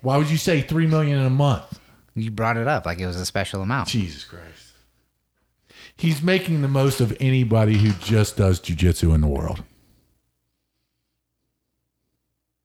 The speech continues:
Speaker 2: Mm, you sure?
Speaker 1: Yes. By a long shot.
Speaker 2: I feel like the people who own the chains make more.
Speaker 1: Oh, well, may-, maybe the head of,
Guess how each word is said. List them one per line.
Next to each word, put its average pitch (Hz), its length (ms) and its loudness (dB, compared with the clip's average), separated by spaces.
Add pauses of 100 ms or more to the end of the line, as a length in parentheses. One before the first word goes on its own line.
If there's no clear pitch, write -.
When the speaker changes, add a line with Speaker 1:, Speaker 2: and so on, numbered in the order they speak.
(260)
Speaker 2:
Mm, 117 840 -2
you 113 60 0
sure? 143 340 -2 (420)
Speaker 1:
Yes. 127 420 0 (420)
By 123 160 2
a 117 60 2
long 135 220 2
shot. 73 360 -4 (1000)
Speaker 2:
I - 60 -16
feel 127 160 -4
like 110 120 -6
the 104 80 -8
people 101 260 -4
who 95 120 -2
own 92 180 2
the 82 120 0
chains 87 440 -2
make 92 180 -4
more. 85 200 -2 (1600)
Speaker 1:
Oh, 110 300 2
well, 76 220 -10 (220)
may-, 98 200 -6
maybe 98 460 2
the 80 160 0
head 90 160 4
of, 92 100 2